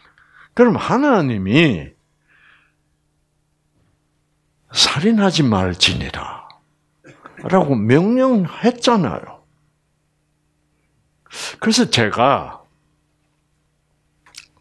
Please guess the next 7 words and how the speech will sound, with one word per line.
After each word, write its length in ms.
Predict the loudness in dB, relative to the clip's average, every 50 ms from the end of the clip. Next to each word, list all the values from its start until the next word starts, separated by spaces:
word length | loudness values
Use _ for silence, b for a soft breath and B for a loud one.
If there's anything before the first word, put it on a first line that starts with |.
| b b b b b b b b b b b b
제가, 600 | -14 -12 -10 -8 -6 -6 -6 -8 -10 -14 -18 -18 _
"아, 640 | -8 -6 -6 -4 -4 -6 -6 -8 -8 -10 -12 -14 -14
이거 200 | -16 -12 -10 -10 -10
참 580 | -8 -8 -6 -6 -4 -4 -4 -4 -6 -8 -10 -12 -16
재밌는 720 | -18 -12 -8 -6 -6 -6 -6 -6 -6 -4 -4 -4 -6 -6 -8
거구나." 720 | -10 -12 -14 -16 -18 -16 -14 -12 -12 -12 -12 -16 -20 -20 _ _ _ b b b b b b b b b _ _
그래서, 680 | -8 -4 0 0 0 0 2 2 2 0 0 -4 -12